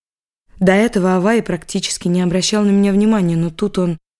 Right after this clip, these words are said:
повернул свою гигантскую голову и открыл жалюзи, чтобы лучше меня видеть. "Я не верю своим глазам. Почему ты не сказала мне, что приведёшь такую красивую девочку?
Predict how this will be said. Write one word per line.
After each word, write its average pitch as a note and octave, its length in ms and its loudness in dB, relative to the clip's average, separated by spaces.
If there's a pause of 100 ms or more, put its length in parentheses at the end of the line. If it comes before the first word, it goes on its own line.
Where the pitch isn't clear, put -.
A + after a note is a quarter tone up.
(220)
повернул F#3 580 2
свою E3+ 300 -2
гигантскую E3 680 -2
голову F3 500 0 (200)
и F3 80 -2
открыл F3 420 0
жалюзи, F3+ 440 0
чтобы D#3+ 280 -4
лучше E3 300 -2
меня E3+ 220 0
видеть. D3+ 460 -4 (1040)
"Я D3 260 0
не D3+ 200 0
верю D3+ 280 0
своим D#3 480 0
глазам. D3+ 840 -2 (800)
Почему F#3+ 440 2
ты G3+ 340 0
не D#3+ 160 2
сказала F3 540 2
мне, F#3+ 320 2
что - 180 -6
приведёшь D#3+ 460 0
такую D#3+ 400 -2
красивую F3 600 0
девочку? E3 760 -4